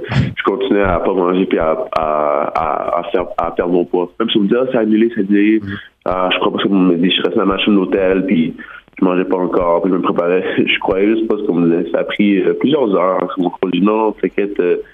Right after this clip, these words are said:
Speaker 1: en ce moment, euh, c'est, les gars mangent des beignes, là, et les gars, ils font pas leur poids, tout ça. » J'ai dit, « Ah ouais, pour de vrai, là. » Là, j'ai regardé, j'ai regardé beaucoup sur Internet, euh, puis j'ai commencé à l'accepter doucement.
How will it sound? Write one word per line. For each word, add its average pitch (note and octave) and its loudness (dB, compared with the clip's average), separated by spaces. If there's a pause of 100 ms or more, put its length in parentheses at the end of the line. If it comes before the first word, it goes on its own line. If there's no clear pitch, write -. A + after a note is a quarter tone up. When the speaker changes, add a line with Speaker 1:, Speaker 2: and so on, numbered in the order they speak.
(260)
Speaker 1:
en E2 -4
ce G#2 -4
moment, G#2 0
euh, F#2+ 2 (580)
c'est, F2+ 2 (100)
les E2+ 0
gars G2 0
mangent F2+ 0
des F2 2
beignes, E2+ 2
là, D#2+ 2
et D#2 2 (420)
les - 0
gars, F#2 2
ils - 0
font F#2+ 0
pas F2+ -2
leur F2 0 (160)
poids, F2 0
tout - 2
ça. » - -4 (180)
J'ai F2 -4
dit, « - 0 (100)
Ah A2+ 0
ouais, A2+ 2
pour - -2
de F2+ 0
vrai, G#2 2
là. » A#2+ 2 (220)
Là, G2 2
j'ai F#2+ 0
regardé, E2+ 2
j'ai - -2
regardé D2+ 0
beaucoup - -4
sur E2 -2
Internet, E2+ 0
euh, A#1+ 0 (640)
puis F#2 2
j'ai E2+ -2
commencé F2 0
à F#2 0
l'accepter F2+ 0
doucement. F2 0